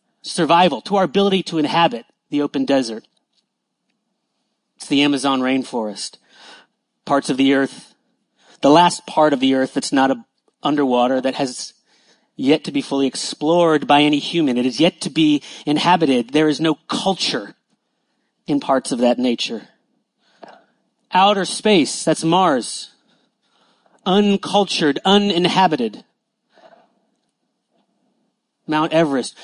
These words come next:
You, you, if you think about these things, you feel a little bit of fear, right? You feel a little terror because we start to naturally consider our own ability to be wiped away or our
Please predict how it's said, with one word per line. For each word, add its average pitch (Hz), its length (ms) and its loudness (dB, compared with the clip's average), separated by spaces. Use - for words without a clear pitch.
You, 170 180 -2
you, 180 160 -6
if 180 120 -4
you 165 80 -4
think 226 180 0
about 185 180 4
these 165 160 0
things, 165 240 2
you 143 80 -4
feel 156 300 2
a 143 40 2
little 143 180 0
bit 135 120 0
of 120 60 -6
fear, 139 320 -2
right? 127 220 0
You 123 80 -6
feel 131 200 -2
a 127 40 0
little 123 180 -2
terror 156 460 -2
because 127 640 -4
we 131 220 -2
start - 400 -4
to 143 100 -2
naturally 139 960 0
consider 147 680 2
our 131 200 -2
own 131 120 0
ability 131 540 2
to - 140 -12
be 127 500 -4
wiped 123 360 -4
away 120 340 -2
or 131 220 -4
our 147 120 2